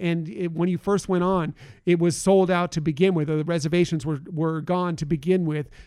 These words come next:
Check back from time to time because they may open up. Also, on the rolling thing, uh, know that right now in California, we're a certain tier that, that, that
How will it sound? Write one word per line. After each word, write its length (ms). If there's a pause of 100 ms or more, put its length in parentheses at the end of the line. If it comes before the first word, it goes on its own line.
Check 260
back 240
from 140
time 200
to 60
time 240
because 220
they 140
may 180
open 320
up. 220
Also, 500 (300)
on 260
the 80
rolling 480
thing, 340 (320)
uh, 160
know 300
that 180
right 200
now 180
in 80
California, 720
we're 500
a 40
certain 380
tier 420 (300)
that, 260
that, 260
that 380